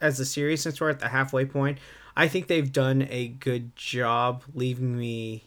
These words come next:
not knowing where the series is gonna go as far as, uh, specifics. Well, we know that Baby Yoda is the central plot point that is moving the story along for the Mandalorian, who, if he didn't meet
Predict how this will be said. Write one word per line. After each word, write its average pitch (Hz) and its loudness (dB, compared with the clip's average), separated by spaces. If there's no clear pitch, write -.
not 131 2
knowing 123 -2
where 120 0
the 110 -6
series 113 -2
is 107 -8
gonna 107 -8
go 110 -2
as 107 -4
far 113 -2
as, 104 -4
uh, 104 -2
specifics. - -4
Well, 131 2
we 139 2
know 135 6
that 123 0
Baby 143 6
Yoda 139 6
is 135 4
the 123 -4
central 123 -2
plot 123 0
point 120 -6
that 117 0
is 117 -4
moving 120 -2
the 107 -6
story 113 -2
along 175 2
for - -4
the 131 0
Mandalorian, 123 2
who, 117 -4
if 123 -4
he 120 -6
didn't 135 0
meet 127 -4